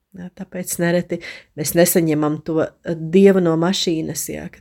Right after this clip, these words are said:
tūlīt pat. Ar to patiesa ticība atšķiras no buršanas. Arī no buršanas ticībā, ja, kad, kad, em,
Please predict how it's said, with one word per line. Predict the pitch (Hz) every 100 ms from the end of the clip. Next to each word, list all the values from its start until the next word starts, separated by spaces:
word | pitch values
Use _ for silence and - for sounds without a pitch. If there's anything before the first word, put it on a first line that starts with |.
| _
tūlīt | 220 220 202 175 -
pat. | 165 160 - - _ - - - _ -
Ar |
to | 160 208 208 214 - -
patiesa | 202 - 175 170
ticība | - 226 220 196 170 170
atšķiras | 196 - 170 165 -
no | 170 165
buršanas. | 190 220 - 160 143 - - _ _ _ - _ _ _
Arī | 175 160 160
no | 156
buršanas | 165 190 - 165 151 - - -
ticībā, | 196 - 165 147 147 147
ja, | 151 165
kad, | - - - - - - _
kad, | 160 160 180
em, | 170 160